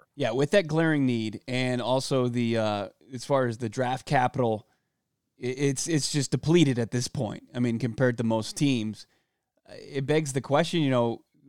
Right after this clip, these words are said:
who's available as far as you have players on your roster. You, you look at the cap situation as well. Who could be some Arizona Cardinals trade candidates in order to help fill the remaining holes left on the roster? We'll get into that conversation. Plus,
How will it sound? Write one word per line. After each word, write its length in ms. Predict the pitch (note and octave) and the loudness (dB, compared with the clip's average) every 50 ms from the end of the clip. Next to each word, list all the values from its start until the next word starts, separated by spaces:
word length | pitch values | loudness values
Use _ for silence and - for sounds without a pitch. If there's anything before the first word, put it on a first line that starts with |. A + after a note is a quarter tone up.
| B2+ - - - - - D3 | -20 -20 -20 -20 -20 -10 -4
who's 200 | D3+ F3 F3+ D#3 | -2 0 2 2
available 800 | D#3 A#2+ C3 C3 C#3 D3 D3 C#3+ C3 C3+ C3 B2+ B2+ B2+ - - | 2 2 4 4 4 4 4 4 4 2 2 2 2 0 -2 -4
as 100 | C3+ A#2+ | -8 -6
far 240 | - - C#3 C3+ C3 | 0 2 2 2 2
as 120 | B2+ A#2+ A2+ | 2 0 -4
you 220 | B2 B2+ C3+ C3+ | -6 -4 -2 0
have 200 | D#3 D#3+ D#3 - | 0 0 -2 -2
players 380 | - E3 E3 D#3 D3+ D3 B2+ C#3 | 0 2 2 2 2 2 0 0
on 120 | C3+ C3 | 0 0
your 120 | B2 A2+ | 0 -2
roster. 640 | G#2+ B2 D3 F#3 G3+ F#3 - - D3 C3 B2+ C#3+ C3 - | 0 0 2 2 0 0 -2 -2 -2 -2 -2 -2 -6 -8
You, 200 | - C#3 C3+ B2 - | -12 -12 -12 -10 -6
you 140 | C#3 C3+ C3 | -4 -4 -2
look 240 | C3+ D3+ D3+ - | -2 -2 -2 -2
at 140 | D3+ C#3 - | -2 -4 -4
the 100 | - B2+ | -6 -6
cap 280 | - - D3 D3+ D#3+ - | -2 0 2 2 2 0
situation 600 | - D#3+ D3 - - D3+ C#3+ C#3+ C3+ - C3 B2 | -2 -4 -4 -2 0 0 0 0 0 -2 -2 -4
as 100 | A#2 A2+ | -4 -2
well. 400 | A#2 C3+ D#3 F3 E3+ D#3+ C#3+ - - - - _ - | 2 4 4 6 6 6 4 2 -2 -20 -10 _ 0
Who 100 | F#3+ A3+ | 2 2
could 180 | - B3 F#3 | 2 2 0
be 100 | G3+ G#3+ | 0 -2
some 260 | F3+ - F#3+ F3 E3+ D#3+ - - | -2 0 0 0 -2 -2 -4 0
Arizona 440 | D#3 F3 G3+ G3 E3 F#3 F3+ E3 D#3 | 0 2 2 2 2 2 0 0 0
Cardinals 440 | - E3 D#3+ D#3+ D3+ D3 C3 - | 2 4 4 4 4 0 -4 -6
trade 420 | - - - D#3 D#3 E3+ F3+ E3 - | -8 -6 0 2 2 2 2 0 -2
candidates 720 | - E3 D#3 C#3+ B2+ A#2+ A2+ A2 G#2 F#2+ - - - - _ _ _ _ _ - | 0 2 2 4 2 2 0 -2 -4 -6 -6 -10 -10 -10 _ _ _ _ _ -4
in 100 | C3+ C3+ | -2 0
order 320 | C#3 C#3+ D3 C#3+ C#3+ C#3 C3 | 2 4 4 4 4 4 2
to 240 | - - D3 C#3 | 2 2 2 4
help 360 | C3 C#3+ C#3+ C#3 C3+ - - - | 4 4 2 2 0 -2 -8 -10
fill 460 | - - D#3+ D3 C#3 C#3 C#3 A2+ - C3 | -2 2 4 4 4 4 2 0 -4 -4
the 100 | C#3 C3 | -2 0
remaining 460 | B2+ A#2+ A#2+ B2+ C3+ C#3 C3+ B2+ A#2+ | 0 0 0 0 0 0 0 -2 -2
holes 340 | A#2 B2 C#3 C#3 C3 B2 B2 | -2 0 0 0 0 2 2
left 240 | C3 C3 B2+ - | 2 2 2 2
on 80 | C#3 B2 | 0 0
the 80 | A#2 A2 | 0 2
roster? 420 | A#2+ B2 C3 C3 C3 - C#3+ C3 | 2 2 2 0 0 -2 -2 0
We'll 120 | B2 A#2+ | 0 0
get 140 | A#2+ C3 C3 | 0 0 0
into 200 | B2+ A#2+ A#2 A#2 | 0 0 0 0
that 200 | A2+ A#2 B2+ - | 0 0 0 0
conversation. 680 | - C3+ C3 B2 B2 B2 - - C3 B2+ - - C3 A2+ | 0 0 0 0 -2 -2 0 0 0 0 0 -2 -4 -4
Plus, 360 | - C3+ C3+ C3+ C3 - - | 0 2 2 4 2 2 -4